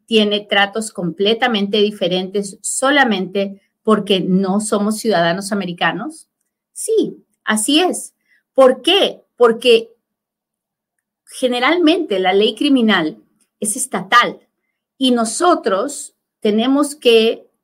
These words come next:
portarnos bien con la ley estatal y con la ley federal. Y la ley de inmigración es federal y va por encima de la ley estatal. So, aunque el juez es de la corte estatal me diga, "Tu caso está desestimado, aquí no pasó nada",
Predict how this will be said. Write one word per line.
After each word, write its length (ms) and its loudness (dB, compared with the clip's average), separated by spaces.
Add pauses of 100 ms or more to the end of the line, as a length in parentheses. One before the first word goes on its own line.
(120)
portarnos 680 0
bien 480 0
con 200 -2
la 80 0
ley 220 0
estatal 600 -2
y 100 -8
con 140 0
la 100 0
ley 200 -2
federal. 500 -6 (380)
Y 80 -4
la 120 4
ley 200 4
de 80 2
inmigración 680 2
es 140 -10
federal 520 0 (260)
y 100 2
va 180 2
por 140 4
encima 600 2
de 100 -4
la 120 0
ley 220 0
estatal. 480 -10 (380)
So, 160 2
aunque 260 4
el 80 4
juez 340 2
es 200 -4
de 100 4
la 240 4
corte 300 0
estatal 580 0
me 160 -4
diga, 340 -2
"Tu 80 -10
caso 280 -2
está 220 -2
desestimado, 840 2
aquí 220 -2
no 160 -2
pasó 260 -4
nada", 500 2